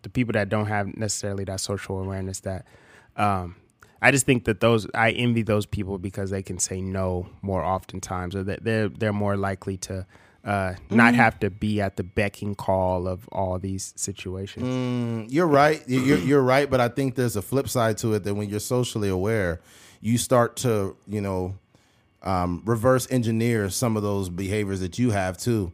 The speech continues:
Speaker 2: to where you can tell someone no, but you tell them in such a way that's so elaborate that they completely back off you. And you're like, like, "Hey, man, can I get, like, twenty-five dollars? Can I get, like, this and that?"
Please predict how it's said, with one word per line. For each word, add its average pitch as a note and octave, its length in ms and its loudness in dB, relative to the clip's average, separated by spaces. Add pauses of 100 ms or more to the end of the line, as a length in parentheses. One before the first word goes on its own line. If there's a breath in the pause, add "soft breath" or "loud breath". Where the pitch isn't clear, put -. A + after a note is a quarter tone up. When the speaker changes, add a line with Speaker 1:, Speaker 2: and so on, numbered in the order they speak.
(260 soft breath)
Speaker 2:
to C#3+ 100 6
where C3+ 140 8
you B2 160 2
can B2+ 140 0
tell C#3 240 4
someone A#2 380 2
no, B2+ 240 4
but G#2+ 220 -4
you G2+ 60 -4
tell B2 260 0
them A2 180 0
in G2+ 100 0
such G2+ 280 -2
a G2 60 -4
way F#2+ 380 -2 (360 soft breath)
that's G2 240 -2
so B2 240 4
elaborate G#2+ 580 0
that F#2+ 140 -6
they F#2+ 220 -4 (140)
completely G#2+ 440 -2
back F2 300 -4
off E2+ 240 -2
you. E2+ 80 -12 (180)
And G#2 80 -4
you're G#2 140 -2
like, F#2+ 320 -4 (360 soft breath)
like, A2 160 -2
"Hey, E3+ 140 2
man, D3+ 180 -2
can C#3+ 120 0
I C#3+ 60 -2
get, C#3 140 -2
like, C3+ 140 -2
twenty-five C3 440 -2
dollars? B2+ 380 0
Can B2 80 -4
I B2 80 -2
get, B2 80 -4
like, A#2 160 -2
this A#2 180 -4
and A#2 80 -2
that?" A#2 220 -4